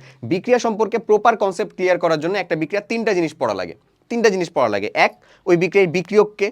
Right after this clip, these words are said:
দুই, ওই বিক্রিয়ার উৎপাদকে, তিন, ওই বিক্রিয়া কোন শর্তে কোন আচরণ করে। এই সেম জিনিসটা তোমাকে বাংলায় ডিকোড করতে পারতে হয়, রসায়নে ডিকোড করতে পারতে হয়। বাংলায় ডিকোড করতে পারতে হয় মানে বাংলায় ওই জিনিসটা যেন তুমি বলতে পারো, মানে তুমি যে বিক্রিয়াটা করতেছো বা লিখতেছো ওই জিনিসটা যেন বাংলায় বলতে পারো। আবার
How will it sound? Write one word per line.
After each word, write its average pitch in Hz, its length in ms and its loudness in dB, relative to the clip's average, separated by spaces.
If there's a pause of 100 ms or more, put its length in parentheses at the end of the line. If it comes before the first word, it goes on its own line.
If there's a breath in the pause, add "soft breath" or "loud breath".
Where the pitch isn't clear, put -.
(140)
দুই, 170 220 0
ওই 185 80 2
বিক্রিয়ার 175 320 -2
উৎপাদকে, 202 560 0 (140)
তিন, 220 180 -2
ওই 190 120 0
বিক্রিয়া 185 320 -2
কোন 226 260 0
শর্তে 202 300 -4
কোন 220 180 2
আচরণ 160 320 0
করে। 104 200 -4 (260 loud breath)
এই 170 120 0
সেম 214 260 2
জিনিসটা 220 400 0
তোমাকে 180 240 -2
বাংলায় 175 380 4
ডিকোড 202 260 2
করতে 214 240 0
পারতে 208 260 -2
হয়, 233 220 0 (100)
রসায়নে 170 380 2
ডিকোড 143 240 -2
করতে 135 220 -6
পারতে 110 240 -8
হয়। 98 80 -8 (220 soft breath)
বাংলায় 165 340 4
ডিকোড 196 240 -2
করতে 202 220 -2
পারতে 185 200 -2
হয় 196 60 0
মানে 214 120 -2
বাংলায় 175 400 4
ওই 185 60 2
জিনিসটা 175 240 -4
যেন 180 140 -6
তুমি 208 100 -4
বলতে 160 340 2
পারো, 98 200 -2 (240 soft breath)
মানে 139 280 0
তুমি 170 200 -2
যে 180 80 2
বিক্রিয়াটা 180 360 0
করতেছো 185 380 -4
বা 147 80 2
লিখতেছো 170 360 -2
ওই 147 60 -2
জিনিসটা 160 240 -6
যেন 175 100 -6
বাংলায় 160 340 2
বলতে 196 220 0
পারো। 190 200 0 (280 soft breath)
আবার 196 280 6